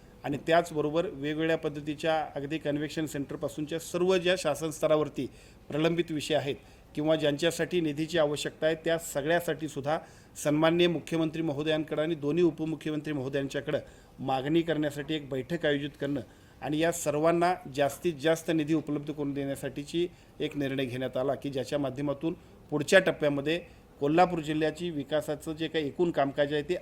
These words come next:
अधिक गतिमान करण्यासाठी सुद्धा एका बाजूला उपलब्ध निधीमध्ये अधिकाधिक निधीची मागणी करणं आणि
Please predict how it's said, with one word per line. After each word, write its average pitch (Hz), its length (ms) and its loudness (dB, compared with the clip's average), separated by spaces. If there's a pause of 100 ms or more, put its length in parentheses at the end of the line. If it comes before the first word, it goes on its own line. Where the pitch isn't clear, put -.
अधिक 170 400 0
गतिमान 151 360 0
करण्यासाठी 139 560 -4
सुद्धा 135 300 -2 (420)
एका 139 220 4
बाजूला 165 400 4
उपलब्ध 165 420 2
निधीमध्ये 165 480 2
अधिकाधिक 165 500 2
निधीची 165 380 0
मागणी 156 300 4
करणं 143 320 -2 (360)
आणि 147 120 -2